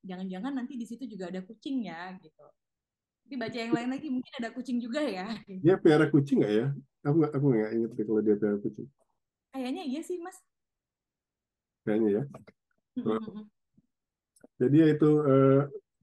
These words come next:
Speaker 2: balik lagi ke buku yang ini nih, menurut aku,
Speaker 1: Hmm.
Speaker 2: eh, banyak sih bisa dijadiin contoh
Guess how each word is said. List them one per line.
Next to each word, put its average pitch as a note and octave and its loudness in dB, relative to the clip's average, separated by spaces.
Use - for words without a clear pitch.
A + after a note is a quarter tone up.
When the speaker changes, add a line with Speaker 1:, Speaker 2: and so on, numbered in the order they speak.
Speaker 2:
balik C#3 6
lagi C#3+ 6
ke D#3 6
buku C3 6
yang B2+ 4
ini D#3 8
nih, A#2 6
menurut C3 4
aku, C#3 6
Speaker 1:
Hmm. - -6
Speaker 2:
eh, C3 6
banyak C3 4
sih E3 6
bisa C#3 0
dijadiin G#2+ 6
contoh D#3 4